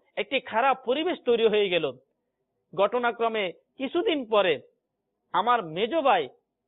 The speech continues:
যেই মদ পান থেকে দূরে ছিল, সে দাওয়াত ইসলামীর মাদানী পরিবেশের সাথে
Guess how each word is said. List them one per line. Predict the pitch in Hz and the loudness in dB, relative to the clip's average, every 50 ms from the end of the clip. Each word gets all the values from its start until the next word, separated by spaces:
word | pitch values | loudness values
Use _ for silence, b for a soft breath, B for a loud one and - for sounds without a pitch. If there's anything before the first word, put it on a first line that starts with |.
| _ _ _ _ _ _ _ _ _ _ - | _ _ _ _ _ _ _ _ _ _ -20
যেই | 143 139 151 220 233 262 269 | -10 -2 2 4 4 4 2
মদ | 226 190 190 208 220 220 - - - | -2 -2 0 0 0 0 -2 -2 0
পান | 233 240 262 254 | 0 0 0 0
থেকে | 262 - 277 226 269 262 | -2 -4 -2 0 0 0
দূরে | 185 175 240 285 349 339 | 0 0 0 2 0 0
ছিল, | - - 269 240 233 208 160 135 - _ _ _ _ _ _ _ _ _ _ _ | 0 0 0 2 2 2 2 0 -6 _ _ _ _ _ _ _ _ _ _ _
সে | - 226 226 | 0 0 2
দাওয়াত | 185 208 208 214 254 262 262 262 | 2 2 2 2 2 2 2 0
ইসলামীর | 254 233 247 - 240 240 240 240 226 208 - - _ _ _ _ - | -4 -4 -4 -4 -4 -2 0 0 0 -2 -4 -8 _ _ _ _ -6
মাদানী | 175 202 220 208 269 277 277 269 | -2 0 2 2 2 2 2 0
পরিবেশের | 190 226 240 254 262 247 277 - 269 254 | 0 2 2 2 2 0 -2 0 0 0
সাথে | - - 226 226 - 240 220 180 | 0 -2 -2 0 2 2 2 2